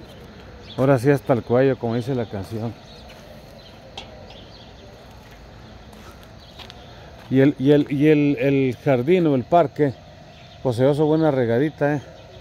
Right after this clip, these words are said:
Una buena inundada. Una, una, un buen aniego, se dice, aniego. Sí. Aquí estaba lleno de agua. Por aquí no se podía caminar cuando voy caminando.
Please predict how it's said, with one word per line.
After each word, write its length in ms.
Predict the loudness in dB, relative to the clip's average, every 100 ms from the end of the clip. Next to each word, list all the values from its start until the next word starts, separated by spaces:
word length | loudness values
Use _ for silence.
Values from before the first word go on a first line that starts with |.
| -20 -20 -20 -20 -20 -20 -20 -20 -20 -20 -20 -20 -20 -20 -20 -20 -20 -10
Una 140 | -4 0
buena 320 | 2 2 2
inundada. 640 | 2 0 0 0 2 0 -6 -18 -20 -20 -20 -20 -20 -20 -4
Una, 220 | 0 2
una, 320 | 2 0 0
un 240 | -2 -4 2
buen 220 | 4 4
aniego, 500 | 2 2 2 0 -2
se 160 | -2
dice, 380 | -4 -4 -6 -8 -6
aniego. 540 | -4 0 0 0 -2 -4 -10 -20 -20 -20 -20 -20 -20 -20 -20 -20 -20 -20 -20 -20 -8
Sí. 180 | -8 -8 -12 -20 -20 -20 -20 -20 -20 -20 -20 -20 -20 -20 -18 -18 -20 -20 -20 -20 -20 -20 -20 -20 -20 -20 -20 -18 -12
Aquí 200 | -4 -4
estaba 360 | 0 2 4
lleno 300 | 2 0 0
de 100 | 0
agua. 300 | -2 -2 -4 -6 -14 -20 -20 -18 -6
Por 120 | 0 2
aquí 180 | 4
no 100 | 4
se 100 | 4
podía 200 | 4 4
caminar 420 | 4 2 2 2 2
cuando 240 | 0 2
voy 120 | 0
caminando. 480 | 0 0 0 0